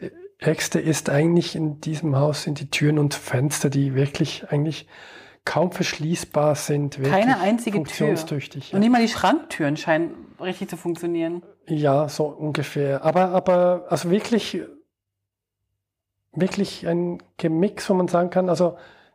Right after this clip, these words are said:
Speaker 1: das ist nicht billig, das ist sehr gut grundsätzlich, aber es wurde nicht fertig gemacht.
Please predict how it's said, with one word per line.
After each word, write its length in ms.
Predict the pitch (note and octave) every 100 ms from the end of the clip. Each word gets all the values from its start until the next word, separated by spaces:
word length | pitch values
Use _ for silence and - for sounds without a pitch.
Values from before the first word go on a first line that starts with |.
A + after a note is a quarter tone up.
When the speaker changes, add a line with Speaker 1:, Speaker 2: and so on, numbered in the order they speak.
| _
Speaker 1:
das 200 | C#3 -
ist 300 | - F#3 -
nicht 200 | G3+ -
billig, 280 | F3+ F#3 F#3
das 160 | D#3+
ist 240 | D3+ - -
sehr 260 | - E3
gut 460 | G3 G#3+ A3 - - _
grundsätzlich, 840 | - F3 F3+ - F#3+ - F#3+ - D#3+
aber 160 | D#3
es 140 | D#3 E3
wurde 140 | D#3
nicht 200 | D3+ C#3+
fertig 400 | - A#2+ - C3+
gemacht. 440 | - A2 A2 -